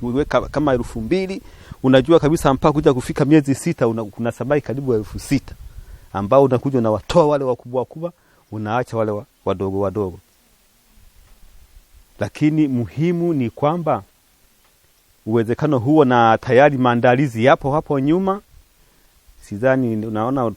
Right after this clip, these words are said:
nitakuonyesha ambayo naandaa kwamba ni, niingie ku-, ku-, kuweka madume tupu ambayo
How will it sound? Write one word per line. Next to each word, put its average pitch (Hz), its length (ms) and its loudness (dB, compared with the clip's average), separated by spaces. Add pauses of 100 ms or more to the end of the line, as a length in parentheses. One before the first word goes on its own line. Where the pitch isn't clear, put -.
nitakuonyesha 107 920 -4 (540)
ambayo 110 560 0 (260)
naandaa 117 480 2
kwamba 107 460 0 (840)
ni, 123 280 0 (320)
niingie 143 680 6
ku-, 127 180 -4
ku-, 123 280 2
kuweka 156 600 0 (380)
madume 127 580 -2
tupu 117 680 -4 (920)
ambayo 123 380 2